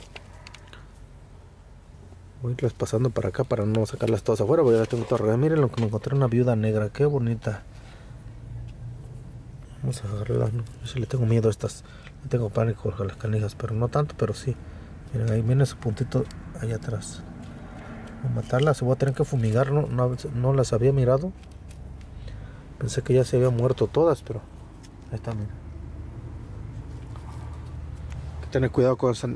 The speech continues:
bichitos. Y pues,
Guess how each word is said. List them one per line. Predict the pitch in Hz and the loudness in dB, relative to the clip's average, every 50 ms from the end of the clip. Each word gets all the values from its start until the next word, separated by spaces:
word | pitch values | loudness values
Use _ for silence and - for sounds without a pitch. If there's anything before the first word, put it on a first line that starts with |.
| 123 113 | -2 0
bichitos. | 107 110 - - 135 123 - - 104 - - - - - - - - - - - - - - - - - - - - - - - - - - - - - - - - - - - - - - - - - - - - - - - 139 | 2 2 4 4 2 2 2 0 -2 -2 -4 -8 -10 -12 -16 -18 -20 -18 -16 -16 -14 -14 -12 -12 -12 -14 -14 -16 -16 -16 -16 -16 -16 -16 -18 -18 -18 -18 -20 -20 -20 -20 -20 -20 -20 -20 -18 -16 -16 -16 -14 -16 -16 -16 -6 -2 2
Y | 139 151 165 165 | 2 4 4 2
pues, | 160 - 120 110 - - - - | 2 0 0 0 0 -2 -8 -10